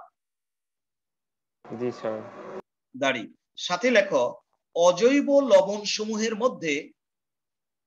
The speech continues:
Speaker 2: ক্যালসিয়ামের পরিমাণ অধিক পরিমাণে থাকে বলে, ক্যালসিয়ামের পরিমাণ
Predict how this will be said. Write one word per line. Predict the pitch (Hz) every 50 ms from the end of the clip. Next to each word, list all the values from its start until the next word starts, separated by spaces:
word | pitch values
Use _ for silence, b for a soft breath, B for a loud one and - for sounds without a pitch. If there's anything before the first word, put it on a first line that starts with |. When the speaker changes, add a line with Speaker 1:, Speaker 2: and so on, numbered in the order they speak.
| _ _ _ _ _ _ _ _ _ _ _ -
Speaker 2:
ক্যালসিয়ামের | 185 190 190 214 214 - - 240 254 254 254 269 269 254 247 226
পরিমাণ | 214 208 214 214 202 196 180 175 185 220 240 240 240 - _ _ _ _ _ _ _ _ _ _ _ -
অধিক | 185 190 185 208 262 247 - 262
পরিমাণে | 254 240 240 240 233 240 240 240 233 - -
থাকে | - 175 - - 180 160 147
বলে, | 147 131 123 120 143 - - _ _ _ _
ক্যালসিয়ামের | 190 190 196 - - 240 233 254 247 240 220
পরিমাণ | 214 214 220 240 233